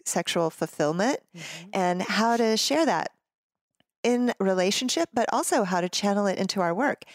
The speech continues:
Speaker 1: and into our health and into, like,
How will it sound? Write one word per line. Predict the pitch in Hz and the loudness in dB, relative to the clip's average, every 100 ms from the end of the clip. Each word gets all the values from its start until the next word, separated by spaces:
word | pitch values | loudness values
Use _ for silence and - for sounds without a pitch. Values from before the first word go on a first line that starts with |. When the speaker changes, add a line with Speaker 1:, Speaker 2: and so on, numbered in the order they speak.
| - - | -10 -2
Speaker 1:
and | 269 302 196 | 2 2 2
into | 180 | 0
our | 185 165 | 0 0
health | 170 415 - - - _ _ - _ | 0 -2 -4 -8 -20 _ _ -20 _
and | 240 269 240 | 0 2 2
into, | 196 - 214 185 180 | 0 0 2 4 2
like, | 170 160 | 2 0